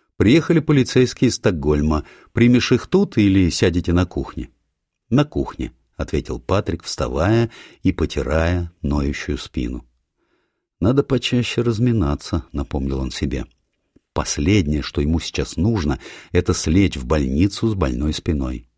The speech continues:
Ведь его совсем недавно выписали». Патрик пожал руку новоприбывшим. Высокая блондинка крепко до хруста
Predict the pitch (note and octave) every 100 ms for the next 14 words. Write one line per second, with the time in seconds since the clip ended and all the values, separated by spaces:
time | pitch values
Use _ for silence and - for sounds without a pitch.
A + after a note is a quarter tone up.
0 | _ _ _ - F2 G#2 G#2+ - G2 -
1 | - C#3 C3 B2 B2 B2+ A2+ D2 - -
2 | - A1+ _ _ _ _ _ - F2 F#2
3 | G2+ - D#2 C#2 C#2+ C#2 D#2+ - D2+ D2+
4 | C#2+ - D#2+ C2+ B1 - B1 A1+ _ _
5 | _ _ _ - - B2+ - D#2+ D#2 C#2+
6 | C#2 A#2+ G#2 - - - C#2 G#2 A#2 -
7 | D2 D#2+ - C2+ C#2+ A2+ - -